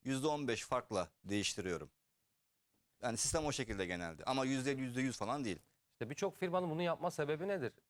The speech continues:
Speaker 2: Bazısına gidiyor, gidiyorsunuz mesela bir pırlanta aldığınız zaman, e, geri bize getirdiğiniz takdirde sizin dediğinizi, e,
Speaker 1: <clears throat>
Speaker 2: söylüyorlar.
Speaker 1: Evet.
Speaker 2: Ama taş aynı taş. Altında böyle bir problem yaşamıyorum. Acaba o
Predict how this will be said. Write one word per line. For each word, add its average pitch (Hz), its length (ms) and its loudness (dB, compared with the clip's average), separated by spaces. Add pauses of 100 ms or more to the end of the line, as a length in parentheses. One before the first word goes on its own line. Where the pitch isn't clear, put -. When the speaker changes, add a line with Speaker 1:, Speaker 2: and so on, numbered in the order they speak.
(440)
Speaker 2:
Bazısına 156 440 2
gidiyor, 165 320 0
gidiyorsunuz 143 600 -2
mesela 110 400 0
bir 139 60 -2
pırlanta 139 420 0
aldığınız 139 380 0
zaman, 120 300 0 (420)
e, 95 200 2
geri 123 320 -2
bize 156 180 0
getirdiğiniz 156 520 0
takdirde 135 380 -2
sizin 151 240 -4
dediğinizi, 139 580 0 (140)
e, 92 280 0
Speaker 1:
<clears throat> - 20 -6
Speaker 2:
söylüyorlar. 101 580 0
Speaker 1:
Evet. 95 280 0
Speaker 2:
Ama 151 240 0
taş 165 200 -2
aynı 185 240 0
taş. 95 220 -4
Altında 139 640 2
böyle 135 260 -2
bir 151 60 -2
problem 143 400 -2
yaşamıyorum. 131 540 0 (540)
Acaba 151 280 2
o 170 320 4